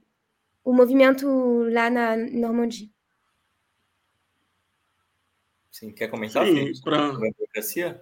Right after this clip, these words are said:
Speaker 3: Não, não, pra, talvez pra completar, não sei se, é, a, a, a estratégia da, da burocracia sindical, é, é, sempre ficou muito no plano institucional.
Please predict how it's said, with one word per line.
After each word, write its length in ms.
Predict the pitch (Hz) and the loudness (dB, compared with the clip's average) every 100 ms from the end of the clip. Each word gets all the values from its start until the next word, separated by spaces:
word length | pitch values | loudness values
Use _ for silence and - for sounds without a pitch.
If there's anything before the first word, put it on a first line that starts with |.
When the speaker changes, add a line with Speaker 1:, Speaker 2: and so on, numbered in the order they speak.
| - | -10
Speaker 3:
Não, 300 | - 196 175 _ _ _ _ _ _ _ - | -2 0 0 _ _ _ _ _ _ _ -2
não, 160 | 247 | 0
pra, 420 | 196 180 165 156 | 4 4 4 0
talvez 340 | 139 165 185 190 | -2 -2 -2 -4
pra 440 | - 170 156 151 | -4 -2 -2 -6
completar, 400 | - 139 151 202 | -12 -10 -6 -2
não 100 | 196 | -2
sei 180 | 156 170 | -2 -4
se, 680 | 160 151 139 135 131 131 127 _ _ _ _ _ _ _ _ _ - | -4 -6 -6 -8 -8 -10 -12 _ _ _ _ _ _ _ _ _ -10
é, 640 | 160 139 139 135 135 135 | -4 -4 -4 -4 -4 -6
a, 100 | - | -6
a, 480 | 143 139 147 147 160 | -6 -4 -4 -4 -4
a 40 | 160 | -4
estratégia 640 | - 165 151 151 160 190 | -4 -4 -4 -4 -2 -2
da, 300 | 156 151 143 | -2 -4 -6
da 140 | 143 143 - - | -10 -14 -18 -10
burocracia 440 | 151 143 143 135 | -6 -6 -8 -8
sindical, 580 | 147 143 135 156 170 151 135 - | -8 -10 -4 -2 0 -2 -10 -12
é, 420 | 135 139 135 - - _ _ _ _ _ _ - | -12 -10 -14 -16 -20 _ _ _ _ _ _ -14
é, 240 | 127 147 - 101 _ _ _ _ - | -8 -8 -8 -14 _ _ _ _ -20
sempre 480 | - - 175 151 151 | -20 -8 -6 -6 -10
ficou 240 | 147 160 | -8 -2
muito 720 | 165 175 175 175 170 151 139 - - - | 2 2 4 4 6 4 -4 -12 -20 -12
no 160 | - 139 | -8 -2
plano 1400 | 170 175 175 165 156 151 147 147 143 143 143 139 139 156 | 2 4 6 4 4 0 -2 -2 -4 -4 -6 -6 -4 -4
institucional. 800 | 143 143 131 - 139 160 151 127 | -4 -8 -12 -8 -2 -2 -2 -6